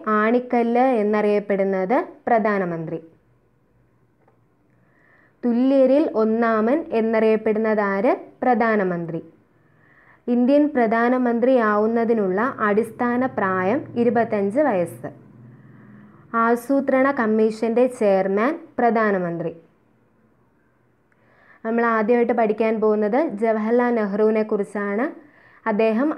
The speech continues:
ആയിരത്തി തൊള്ളായിരത്തി നാൽപത്തേഴ് മുതൽ അറുപത്തിനാല് വരെയാണ് ഭരണം നടത്തിയത്.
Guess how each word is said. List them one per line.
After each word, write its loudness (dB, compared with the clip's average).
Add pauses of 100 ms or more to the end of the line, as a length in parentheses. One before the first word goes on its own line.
ആയിരത്തി 0
തൊള്ളായിരത്തി 0
നാൽപത്തേഴ് 0 (100)
മുതൽ 0 (180)
അറുപത്തിനാല് 0
വരെയാണ് 0 (200)
ഭരണം -2
നടത്തിയത്. -4